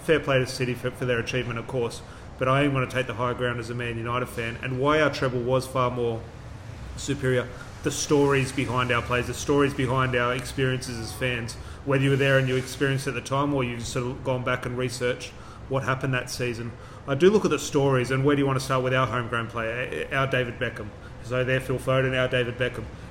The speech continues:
Off the back of the ninety-eight World Cup, in terms of hung out to dry by the English media, being sent off against Argentina in the World Cup,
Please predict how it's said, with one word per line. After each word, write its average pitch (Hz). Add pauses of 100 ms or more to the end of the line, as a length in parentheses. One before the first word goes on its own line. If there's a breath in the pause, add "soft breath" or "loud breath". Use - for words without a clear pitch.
(200)
Off 139
the 143
back 143
of 143
the 135
ninety-eight 131
World 123
Cup, 143
in 131
terms 123
of 120 (200)
hung 135
out 127
to 123
dry 127
by 123
the 123
English 127
media, 131
being 123
sent 123
off 123 (400 loud breath)
against 131
Argentina 127
in 127
the 127
World 120
Cup, 127